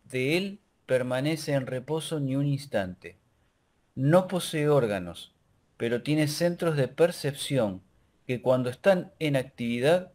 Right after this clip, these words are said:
parecen vórtices, permaneciendo siempre en la misma posición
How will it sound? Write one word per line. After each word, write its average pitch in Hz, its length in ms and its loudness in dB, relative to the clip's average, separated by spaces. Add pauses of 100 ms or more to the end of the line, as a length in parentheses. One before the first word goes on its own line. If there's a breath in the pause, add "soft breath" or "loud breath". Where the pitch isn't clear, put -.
(140)
parecen 147 580 2
vórtices, 98 840 -2 (520)
permaneciendo 147 880 2
siempre 196 580 -4
en 165 100 0
la 123 120 4
misma 147 380 0
posición 123 680 -4